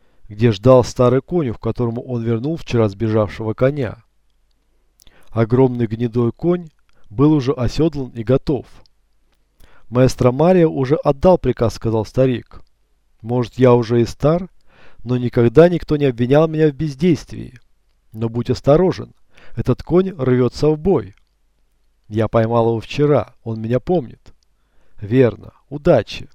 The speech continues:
Мы все надеемся на вас». Эцио вскочил в седло и направил энергичного коня к внешним стенам. Он скакал через опустошённый город.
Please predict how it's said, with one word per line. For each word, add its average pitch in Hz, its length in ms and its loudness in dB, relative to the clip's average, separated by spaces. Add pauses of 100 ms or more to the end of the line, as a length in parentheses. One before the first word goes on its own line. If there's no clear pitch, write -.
(400)
Мы 113 160 -8
все - 180 -6
надеемся 147 540 0
на 107 140 -6
вас». - 360 -18 (1400)
Эцио 120 380 0
вскочил - 460 -2
в - 60 -12
седло 123 380 0
и 147 60 -2
направил 127 520 2
энергичного 113 680 -6
коня 143 480 -2
к - 80 -16
внешним 117 480 -6
стенам. - 520 -6 (1080)
Он 113 80 -6
скакал 123 420 0
через 120 320 -2
опустошённый 120 720 -6
город. 135 540 -6